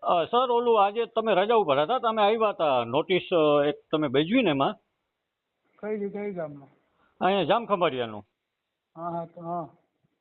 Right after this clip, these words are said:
Speaker 1: તો એમાં, અ, જવાબ, અ, એમાં એવું છે કે જેના નામની તમે નોટિસ મોકલી એનું તો કાંઈ છે નહીં, તો એના પપ્પાના નામનું બધું છે, તો આધાર પુરાવા બધા એ રજૂ કરવા જોશે કે શું, સર?
Speaker 2: હા, હા, હા, અહીંયા ઓફિસ જ આ-, આ છે.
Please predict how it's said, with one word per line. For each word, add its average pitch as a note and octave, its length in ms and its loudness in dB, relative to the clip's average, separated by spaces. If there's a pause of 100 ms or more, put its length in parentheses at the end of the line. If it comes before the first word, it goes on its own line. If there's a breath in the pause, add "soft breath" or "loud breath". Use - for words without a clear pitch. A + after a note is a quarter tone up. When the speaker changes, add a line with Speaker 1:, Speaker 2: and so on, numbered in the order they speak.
(120)
Speaker 1:
તો F3+ 120 2
એમાં, A3+ 560 2
અ, F3+ 240 4
જવાબ, G3 460 0
અ, G#3+ 340 4
એમાં G3+ 240 0
એવું C4+ 280 0
છે B3+ 140 0
કે B3 220 4
જેના F#3+ 260 2
નામની A3 300 0
તમે B3 220 -4
નોટિસ G#3 300 0
મોકલી B3 400 2
એનું A3+ 240 0
તો A#3+ 80 2
કાંઈ A#3 220 0
છે G#3+ 220 2
નહીં, G3 260 -2
તો A#3 340 4
એના G#3 300 0
પપ્પાના G#3+ 500 0
નામનું G3 340 0
બધું D#3+ 280 0
છે, F#3+ 140 2
તો A#3+ 160 4
આધાર F#3+ 340 0
પુરાવા G3+ 340 2
બધા G#3 240 0
એ F#3 160 0
રજૂ G#3+ 220 -2
કરવા A3+ 280 2
જોશે A#3 320 0
કે F3 220 -2
શું, G3+ 220 -4
સર? F#3+ 160 2 (220)
Speaker 2:
હા, - 120 -8 (160)
હા, - 80 -12 (300)
હા, A#3 240 0
અહીંયા A#3+ 240 -2
ઓફિસ F3+ 420 -2
જ A#3+ 140 -4
આ-, G#3+ 220 -2 (340)
આ E3 220 -18
છે. F3+ 240 -16